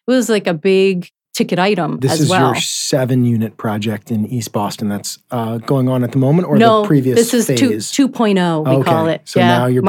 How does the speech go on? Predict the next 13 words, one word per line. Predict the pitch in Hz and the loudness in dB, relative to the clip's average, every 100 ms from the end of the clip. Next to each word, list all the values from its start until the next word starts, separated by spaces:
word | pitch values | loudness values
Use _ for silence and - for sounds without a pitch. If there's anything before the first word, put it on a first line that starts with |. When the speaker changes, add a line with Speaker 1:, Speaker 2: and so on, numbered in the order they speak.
| 202 | 2
Speaker 1:
Marginal | 226 196 185 | 2 0 0
two | 214 | 0
point | 196 170 156 | -2 -2 -2
oh. | 147 | -2
Speaker 2:
I | 117 | -2
like | 113 107 - | -4 -8 -10
it. | 85 _ - - _ _ - | -12 _ -20 -20 _ _ 2
These | 147 | 4
Speaker 1:
Yeah. | 160 170 151 | 6 4 2
Speaker 2:
are, | |
these | 135 | 2
are | 135 | 2
really | 117 110 127 127 120 117 | 2 2 2 2 2 0